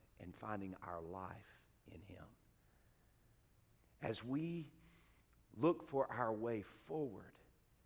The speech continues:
I invite you to appeal to God's faithful love, to seek to know Him more, to rest in His presence.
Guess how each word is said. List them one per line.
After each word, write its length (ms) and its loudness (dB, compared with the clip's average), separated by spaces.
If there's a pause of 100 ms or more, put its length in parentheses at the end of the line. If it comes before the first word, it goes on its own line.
(360)
I 100 -2
invite 460 0
you 100 -2
to 200 -2
appeal 400 2
to 80 0
God's 300 4
faithful 420 -2
love, 360 4
to 140 0 (220)
seek 600 2
to 60 2
know 360 6
Him 280 4
more, 400 12
to 140 2 (220)
rest 560 4 (420)
in 140 2
His 240 -2
presence. 720 -12